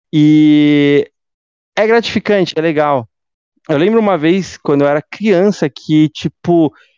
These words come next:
eu tava lendo um gibi da, da Turma da Mônica, que a, a, as, as quatro mensais, né, as, da, as primeiras histórias, todas elas se passavam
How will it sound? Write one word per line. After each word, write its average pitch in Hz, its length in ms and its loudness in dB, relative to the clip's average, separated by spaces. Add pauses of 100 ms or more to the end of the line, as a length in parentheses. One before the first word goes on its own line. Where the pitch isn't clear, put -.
(240)
eu 143 120 0
tava 160 240 -2
lendo 165 180 0
um 165 100 2
gibi 151 220 -2
da, 151 420 -2
da 139 120 0
Turma 151 300 0
da 170 140 -2
Mônica, 151 680 -2 (420)
que - 120 -4
a, 151 240 -2
a, 143 420 -2
as, 147 340 -4 (720)
as 139 240 -8
quatro 208 400 -2
mensais, 175 640 -2
né, 135 200 0
as, 127 180 -8 (100)
da, 139 280 -2
as 135 240 -6
primeiras 165 500 0
histórias, 160 880 -4 (540)
todas 208 320 2
elas 185 200 0
se - 120 -4
passavam 175 760 -4